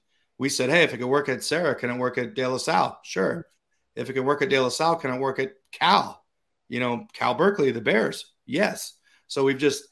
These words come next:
Speaker 1: you know, if it can work for flag football, can it work for girls volleyball? Yes.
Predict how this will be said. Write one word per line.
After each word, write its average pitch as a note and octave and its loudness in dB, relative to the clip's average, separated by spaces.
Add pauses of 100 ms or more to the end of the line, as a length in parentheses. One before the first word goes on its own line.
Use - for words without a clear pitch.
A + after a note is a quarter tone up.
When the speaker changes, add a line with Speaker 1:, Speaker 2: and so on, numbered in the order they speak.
(180)
Speaker 1:
you C#3+ -4
know, C#3 2
if C3+ -4
it - -12
can C#3 0
work D3+ 0
for C3 2
flag C#3 -2
football, C3+ -2
can C3 -6
it B2+ -8
work C#3 -4
for C3 -8
girls C3 0
volleyball? F3+ -2 (260)
Yes. - -2